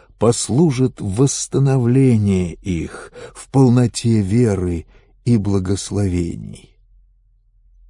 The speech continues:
А вам, язычникам, скажу, как апостол язычников, я высоко ценю мое служение,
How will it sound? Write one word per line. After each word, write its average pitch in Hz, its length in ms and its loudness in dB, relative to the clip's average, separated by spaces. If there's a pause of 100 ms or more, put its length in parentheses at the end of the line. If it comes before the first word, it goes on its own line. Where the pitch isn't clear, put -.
(300)
А 123 160 4
вам, 135 320 4
язычникам, 101 1000 -2
скажу, 85 720 -6 (920)
как 113 260 0
апостол 127 680 0
язычников, - 1300 -4 (580)
я 160 200 4
высоко 127 600 0
ценю 104 540 0
мое 90 380 0
служение, - 1000 -10